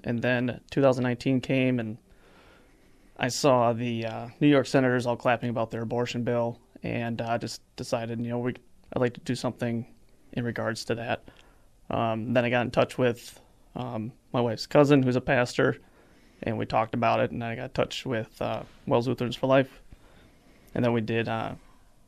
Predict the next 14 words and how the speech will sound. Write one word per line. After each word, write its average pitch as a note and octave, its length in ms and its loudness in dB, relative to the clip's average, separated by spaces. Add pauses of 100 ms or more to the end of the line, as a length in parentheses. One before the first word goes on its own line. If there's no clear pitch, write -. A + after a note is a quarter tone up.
(160)
we A#2 80 -4
ended A2+ 160 -2
up A2+ 100 -6
doing A#2 300 -2
the A2+ 280 -6 (360)
fundraiser B2 380 0
that A#2+ 200 0
season B2 340 2
for, A#2+ 520 0 (760)
um, A2+ 360 -6 (160)
for B2 160 4
them, B2 340 4 (720)
and, A#2 300 -2
uh, A#2 300 2